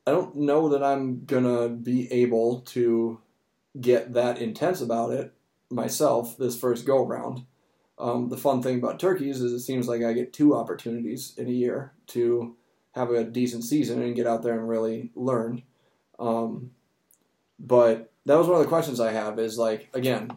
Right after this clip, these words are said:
with the, for the sake of keeping it sort of D I Y and, uh, accessible, 'cause I could easily go out and spend a few hundred bucks on a ground blind and a set of decoys and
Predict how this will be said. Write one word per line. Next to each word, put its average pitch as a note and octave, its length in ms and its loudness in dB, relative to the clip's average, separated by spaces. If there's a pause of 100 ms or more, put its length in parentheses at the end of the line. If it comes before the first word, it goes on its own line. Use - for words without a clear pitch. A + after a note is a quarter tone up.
(100)
with A#2 420 -2
the, A2+ 580 0 (1400)
for C3+ 160 2
the B2 80 2
sake D3 280 4
of B2 140 0
keeping B2+ 300 -2
it A#2 140 -4
sort A2+ 200 -2
of A2 100 -8
D A#2 180 -4
I A2+ 100 -2
Y G#2+ 480 -6 (100)
and, A2 460 -10 (600)
uh, A2 360 -6
accessible, A#2+ 800 -2 (480)
'cause A#2 380 0
I D3+ 120 0
could B2+ 120 0
easily A#2 460 -2
go A2 140 -2
out A2 160 -4
and A2 100 -8
spend A2+ 260 -4
a G#2+ 60 -8
few A#2 220 -2
hundred A2 240 -4
bucks A2+ 280 -2
on A2+ 100 -8
a A2+ 60 -8
ground A2 280 -4
blind A2 380 -4
and A2 300 -10
a G#2+ 40 -12
set A2 220 -4
of A2 100 -8
decoys A2 640 -4
and A2 500 -10